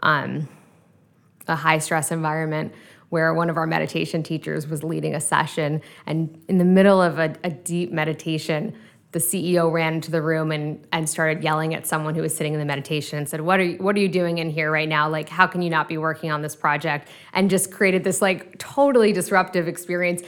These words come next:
not just for that poor employee, but for everyone who was going, you know, so the, there's,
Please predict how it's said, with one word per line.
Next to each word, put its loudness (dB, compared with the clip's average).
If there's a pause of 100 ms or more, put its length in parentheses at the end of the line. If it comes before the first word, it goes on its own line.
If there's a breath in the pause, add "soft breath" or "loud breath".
(220 loud breath)
not 6
just -4
for -4
that -4
poor 0
employee, -2
but -4
for 0
everyone 2
who 0
was 0
going, -6 (240 loud breath)
you 2
know, 6
so 6
the, 4
there's, 4